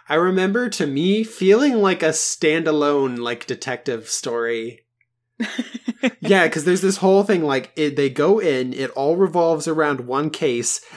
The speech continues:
Speaker 1: and then at the very end, it leaves you on this, like, cliffhanger where, okay, like, most things are resolved, but you still have this, like,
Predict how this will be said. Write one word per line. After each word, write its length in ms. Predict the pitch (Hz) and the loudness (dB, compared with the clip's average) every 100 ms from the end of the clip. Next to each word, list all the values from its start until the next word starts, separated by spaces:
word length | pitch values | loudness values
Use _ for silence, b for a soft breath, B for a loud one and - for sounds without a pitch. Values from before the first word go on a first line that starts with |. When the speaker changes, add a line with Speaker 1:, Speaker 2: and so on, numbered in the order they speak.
| - | -4
Speaker 1:
and 200 | 147 156 | -2 0
then 120 | 175 | 0
at 120 | 175 | 0
the 120 | 170 | -2
very 360 | 143 156 175 165 | 2 2 4 2
end, 320 | 160 143 123 | 0 -2 -2
it 200 | 127 135 | -6 -6
leaves 360 | 131 139 139 139 | -2 -2 -2 -2
you 160 | 147 | 0
on 220 | 135 135 | 2 0
this, 180 | 131 131 | -2 -4
like, 300 | 139 123 - | -6 -6 -10
cliffhanger 760 | - 170 160 156 131 123 117 120 b b b _ | -8 -6 -4 -4 -4 -4 -6 -8 b b b _
where, 640 | - 120 139 135 127 117 _ b b _ _ _ - - | -8 -4 0 0 -2 -6 _ b b _ _ _ -12 -8
okay, 340 | 156 156 127 | -2 0 0
like, 260 | 120 117 135 | -2 -6 -6
most 440 | 123 127 135 - | -2 -2 -2 -4
things 240 | 175 170 | -4 0
are 100 | 170 | 0
resolved, 500 | 175 175 185 196 175 170 | 0 2 2 2 0 -4
but 80 | 135 | -4
you 100 | 127 | -6
still 300 | - 135 127 | -6 -4 -2
have 240 | 127 120 | -4 -4
this, 200 | 123 - | -6 -6
like, 420 | 131 123 117 - | -4 -4 -6 -14